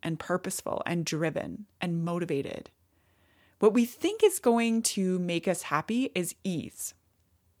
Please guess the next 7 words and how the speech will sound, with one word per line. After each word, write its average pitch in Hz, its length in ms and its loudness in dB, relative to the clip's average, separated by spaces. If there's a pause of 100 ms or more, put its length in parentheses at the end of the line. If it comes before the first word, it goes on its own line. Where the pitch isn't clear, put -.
(760)
We 175 100 -4
think 262 340 4
if 247 180 0
we 214 140 4
just 202 220 2
create 190 400 -4
an 180 160 0